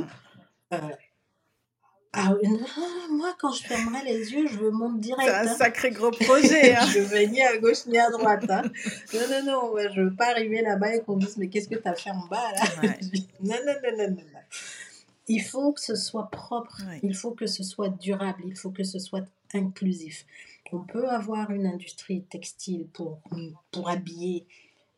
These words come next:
Speaker 2: les, le milliard et demi d'Africains
Speaker 1: Mm.
Speaker 2: et Africaines. On n'a pas besoin de traverser,
Speaker 1: C'est ça.
Speaker 2: on n'a pas besoin de passer
Speaker 1: C'est
Speaker 2: dans
Speaker 1: ça.
Speaker 2: l'eau.
Speaker 1: C'est ça.
Speaker 2: On n'a pas besoin de passer dans l'eau. On a un milliard et demi de consommateurs
Speaker 1: Sur le continent.
Speaker 2: disponibles,
Speaker 1: Ouais.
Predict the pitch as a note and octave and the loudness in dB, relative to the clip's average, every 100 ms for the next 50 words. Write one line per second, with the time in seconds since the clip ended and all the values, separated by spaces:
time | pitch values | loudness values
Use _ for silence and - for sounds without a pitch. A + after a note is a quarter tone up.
0 | _ _ _ _ - E3+ F3 F3 E3+ - | _ _ _ _ -12 -4 -2 -2 -4 2
1 | F#3 F#3 G3+ F#3+ G3+ G#3 G#3 F3+ F3 F#3 | 6 8 8 6 4 4 2 -2 -2 4
2 | F#3+ F#3 - - E3 F3+ E3+ E3 D#3+ D3+ | 4 4 -2 -6 -8 -6 -8 -8 -10 -10
3 | D3+ D#3 E3 F#3+ A3+ G3+ G3 A3 G3+ F#3+ | -10 -12 -10 -6 -2 2 0 -2 -6 -2
4 | F#3+ F#3+ - D#3+ D#3 G3 F#3+ F3 D#3 C#3 | 0 0 -2 -8 -6 -6 -6 -6 -8 -12
5 | - D#3+ D#3+ D#3 D#3 C#3+ D#3+ D3 D3+ D3 | -14 -14 -12 -12 -12 -10 -8 -8 -10 -10
6 | C3+ _ _ _ - - _ _ - F#3 | -12 _ _ _ -20 -20 _ _ -18 -16
7 | F3+ D#3 - _ E3 E3+ F#3+ - - G3 | -14 -14 -16 _ -8 -8 -8 -8 -2 0
8 | F#3 F3 F3 D#3+ F#3 - F3 D#3 D3+ D3 | 0 -2 -4 -4 -4 -4 -6 -6 -6 -6
9 | - - - E3 F3+ - A3+ B3 A#3+ G3 | -10 -18 -12 -8 -8 -4 -2 -2 -2 0
10 | F#3 F#3+ F3+ D3+ D#3+ D#3+ C#3+ - E3+ - | 0 0 -6 -6 -8 -10 -12 -12 -12 -10
11 | D#3 C#3+ C#3 - G3+ F3+ D#3 D#3 D#3 - | -10 -10 -12 -10 -8 -8 -12 -16 -18 -16
12 | - - D3+ G#3+ - - F#3+ E3+ D3 D3 | -16 -16 -6 -6 -6 -6 -4 -4 -6 -8